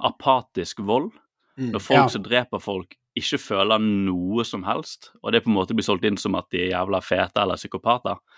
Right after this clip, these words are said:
Speaker 1: Men det gjør også at du blir, <laughs> jeg blir bare litt irritert over det, for jeg tenker sånn, du, du gjør jo de til mindre interessante figurer automatisk, fordi alle vil, du føler noe,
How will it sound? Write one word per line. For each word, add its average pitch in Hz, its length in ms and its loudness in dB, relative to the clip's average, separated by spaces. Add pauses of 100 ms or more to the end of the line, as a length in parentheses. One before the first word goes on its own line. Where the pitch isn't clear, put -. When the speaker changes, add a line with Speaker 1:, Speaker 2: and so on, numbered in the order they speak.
(320)
Speaker 1:
Men 113 140 6
det 123 80 10
gjør 139 180 8
også 127 220 2
at 110 40 -20
du 117 100 0
blir, 110 380 4
<laughs> - 380 -4
jeg 110 80 -6
blir 131 100 4
bare 123 140 6
litt 123 140 0
irritert 120 400 -2
over 101 140 -2
det, 101 60 -8
for 110 80 -8
jeg 110 140 2
tenker 120 140 2
sånn, 101 100 -6 (600)
du, 113 120 6
du 110 140 2
gjør 120 400 8
jo 104 60 6
de 95 100 2
til 101 120 0
mindre 113 220 6
interessante 104 400 -2
figurer 104 460 2
automatisk, 107 680 -2
fordi 117 240 6
alle 123 240 4
vil, 107 220 4
du 127 140 -6
føler 127 340 4
noe, 104 420 2